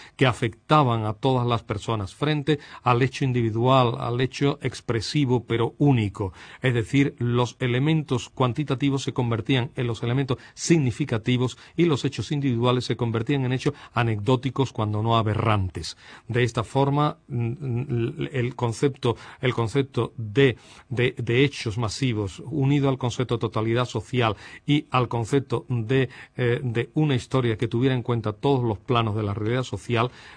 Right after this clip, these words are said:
mm, permitieron crear el concepto de la historia total que manifestaba, que manifestaba la, eh, contribución de estas corrientes a la creación de la ciencia historiográfica.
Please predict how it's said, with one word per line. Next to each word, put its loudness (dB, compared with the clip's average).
mm, 0
permitieron 2
crear 2
el 0
concepto -2
de 0
la 2
historia 0
total 0
que 0
manifestaba, 0
que 0
manifestaba 0
la, 2
eh, 2
contribución 0
de 0
estas -4
corrientes -2
a 2
la 0
creación -4
de 0
la -2
ciencia -4
historiográfica. -10